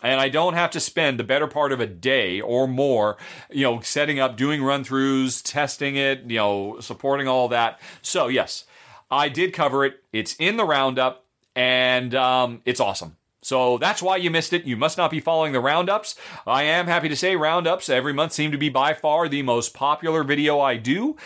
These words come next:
because it's just quick little, um, snippets, uh, bite-sized chunks of a whole bunch of games, some of which you can then go watch the run-through, some of them you can't. Homesteaders is probably one I can't. But here's the thing.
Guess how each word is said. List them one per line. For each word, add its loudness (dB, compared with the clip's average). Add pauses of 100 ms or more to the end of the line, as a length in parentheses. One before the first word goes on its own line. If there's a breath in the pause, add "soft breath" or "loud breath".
(140 loud breath)
because 0
it's -2
just -2
quick -2
little, 2
um, 2
snippets, -2 (340 loud breath)
uh, 2
bite-sized 0
chunks -2
of 0
a 2
whole 0
bunch 0
of 0
games, 0
some 0
of 2
which 0
you -8
can -6
then -2
go 0
watch -2
the -4
run-through, -4
some -2
of 0
them -6
you -8
can't. -2 (500 loud breath)
Homesteaders -2 (140)
is 0
probably 0
one 0
I 2
can't. -2
But 0
here's -2
the -4
thing. -4